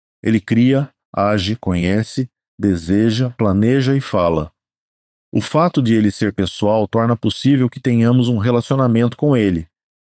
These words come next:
Se ele não fosse pessoal, não poderíamos orar a ele. Se não fosse pessoal, não seria possível que ele ficasse satisfeito ou descontente. Deus é espírito. Deus é espírito,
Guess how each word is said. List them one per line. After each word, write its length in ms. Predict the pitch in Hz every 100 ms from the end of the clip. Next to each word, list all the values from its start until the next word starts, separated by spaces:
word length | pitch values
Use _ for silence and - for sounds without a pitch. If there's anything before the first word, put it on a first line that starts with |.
| _
Se 200 | - 113
ele 200 | 113 110
não 140 | 101 98
fosse 300 | 147 170 -
pessoal, 720 | 143 143 131 101 107 127 - _ _ -
não 200 | 131 156
poderíamos 580 | 165 143 120 120 123 127
orar 320 | 120 104 110
a 140 | 143
ele. 340 | 107 90 85 85 _ _ _ _
Se 200 | - -
não 160 | 98 87
fosse 280 | - 147 -
pessoal, 600 | 139 - 117 95 87 - _ _ _
não 160 | 131 175
seria 300 | - 143 139
possível 500 | 147 127 - 107 113
que 100 | 123
ele 160 | 120
ficasse 460 | 120 123 110 110 -
satisfeito 800 | - 127 - - 113 113 117 -
ou 220 | 123 123
descontente. 880 | 123 120 147 143 123 95 85 - - _ _ _ _ -
Deus 560 | 101 104 120 170 - -
é 260 | 127 127
espírito. 720 | 139 - - 117 98 87 82 78 _ _ _ _ _ _ _
Deus 520 | 95 101 110 135 139 123
é 120 | 127
espírito, 720 | 143 - 131 107 95 87